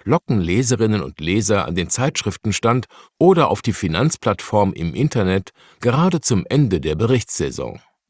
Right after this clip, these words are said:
Sind doch für viele Anlegerinnen und Anleger die absolute oder die relative Dividendenhöhe in Form der Dividendenrendite die entscheidenden Gradmesser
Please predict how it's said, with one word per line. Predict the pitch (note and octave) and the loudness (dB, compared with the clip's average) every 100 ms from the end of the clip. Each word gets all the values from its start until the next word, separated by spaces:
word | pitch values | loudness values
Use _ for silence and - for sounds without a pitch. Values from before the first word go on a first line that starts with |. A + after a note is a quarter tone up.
| _ _ _ _ _ | _ _ _ _ _
Sind | A2+ F3 F3+ | 0 2 2
doch | C#3 | -2
für | - G2 | -2 -6
viele | - D3 E3 F2+ | -4 0 0 2
Anlegerinnen | G#2+ C3+ A#2 G2 F#2+ G2 F#2+ | 2 2 2 2 0 0 0
und | D#2+ C2+ | 0 -2
Anleger | F2 A#2 F#2+ F#2+ G2 F2+ - - - | 0 0 0 2 2 0 -6 -12 -4
die | - | -4
absolute | B2+ - G#2+ A2 F#3 - A2+ | -2 0 2 2 2 2 2
oder | E2+ F#2+ E2+ | 2 0 0
die | F#2 | 0
relative | G2 G#2 F#2 - F3+ F3 B2 | 0 0 0 -2 -2 2 0
Dividendenhöhe | F#2+ F2+ E2 A2+ C#3+ - E2+ G#2+ F3 A#2 F2 - - - | 0 0 0 0 0 -2 -2 2 4 4 2 -4 -20 -10
in | - F2 | -6 -4
Form | - C3 D3 | 2 4 4
der | G#2 | 2
Dividendenrendite | E2+ F2 D#2 G#2 A#2 G#2+ F2+ F2 A#2 C#3+ B2+ A2+ - _ _ | 0 -2 0 -2 -2 -4 -2 -2 -2 -2 0 0 -2 _ _
die | B2 | 0
entscheidenden | B2 - E3+ F#3 E3 G#2+ F2+ | 0 0 2 2 2 2 0
Gradmesser | F#2 G#2+ - G2+ F2+ A#2 | 0 0 0 -2 0 0